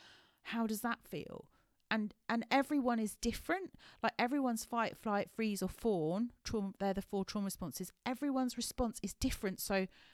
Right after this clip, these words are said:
even though you could make a toolkit out of that training, that emotional first aid kit, it's full of tools. And if you're a therapist or a practitioner listening to this,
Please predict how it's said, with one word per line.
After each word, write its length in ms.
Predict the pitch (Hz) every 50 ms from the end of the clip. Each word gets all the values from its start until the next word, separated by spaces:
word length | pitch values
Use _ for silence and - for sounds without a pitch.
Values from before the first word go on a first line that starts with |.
| - - _ _ _ _ _ _ _ _
even 320 | 254 285 269 277 262 240
though 300 | 254 254 233 220 220 214 - - _ _ _ _ _
you 200 | 196 190 220 233
could 240 | 220 - 240 220 - - _
make 440 | 185 185 202 226 254 262 - - -
a 60 | -
toolkit 600 | - - - 240 240 220 - - 185 160 110 -
out 140 | 160 135 -
of 80 | -
that 180 | - 170 - -
training, 560 | - - 185 180 175 170 160 160 156 156 - - _ _ _ _ _ -
that 200 | - 175 - -
emotional 580 | 170 170 170 170 170 - - 175 160 156 156 - - - - - - - _
first 400 | - - - 175 160 - - -
aid 200 | 160 156 147 139
kit, 280 | - - 156 - - - - - _ _ _ _ _ _ _ _ _ _ _ _ _ _ _ _ _ _ - _
it's 260 | 214 214 - - -
full 300 | - - 226 233 233 214
of 120 | 190 -
tools. 300 | - - 254 240 214 175
And 100 | 185 190
if 140 | 214 202 -
you're 160 | - 226 202
a 60 | 202 196
therapist 580 | - - - 269 247 214 - - 170 - -
or 80 | 185 180
a 40 | 170
practitioner 480 | - - - - - 285 - - 185
listening 260 | 170 156 - 160 156
to 100 | 147 -
this, 220 | - - 151 -